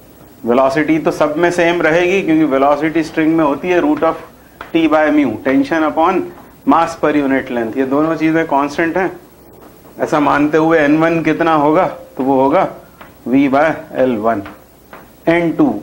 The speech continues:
यदि सिर्फ इतना हिस्सा vibrate होता है तो fundamental क्या होगा? एन two is equals to V upon two L two। ये टू एल वन होगा, ये टू एल टू होगा, इसी तरह एन थ्री हो जाएगा V upon two L three।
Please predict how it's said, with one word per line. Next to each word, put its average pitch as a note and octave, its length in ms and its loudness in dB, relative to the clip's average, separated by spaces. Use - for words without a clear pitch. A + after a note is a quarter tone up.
यदि C3 240 0
सिर्फ E3+ 280 -2
इतना E3 400 0
हिस्सा D#3+ 260 -2
vibrate D#3 480 0
होता D#3 240 2
है E3+ 60 2
तो E3+ 120 0
fundamental D#3 580 0
क्या D#3+ 120 0
होगा? E3+ 320 0
एन C#3 220 2
two D#3 180 2
is C#3+ 120 0
equals D3 400 0
to D#3+ 80 0
V C3+ 80 2
upon D3 320 0
two E3 160 2
L B2 260 0
two। G#2+ 100 -6
ये A#2+ 80 -2
टू D3+ 220 0
एल D3 140 2
वन C#3 180 0
होगा, B2 320 0
ये F3+ 180 0
टू D#3 260 2
एल C#3+ 220 0
टू D3 160 0
होगा, C#3 280 0
इसी E3 220 -2
तरह D3+ 280 0
एन D3 160 -2
थ्री D#3+ 200 0
हो D3 140 2
जाएगा D#3+ 400 0
V C#3 280 2
upon E3 340 0
two F#3+ 140 0
L D#3+ 280 2
three। B2 140 -6